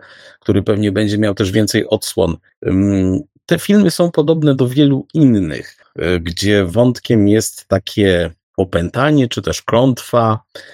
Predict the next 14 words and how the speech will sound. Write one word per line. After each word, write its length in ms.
przekazywana 720
z 120
człowieka 480
na 120
człowieka 520
różnymi 440
metodami. 720
E, 160
mieliśmy 520
film 260
Coś 280
za 140
mną 240
chodzi. 520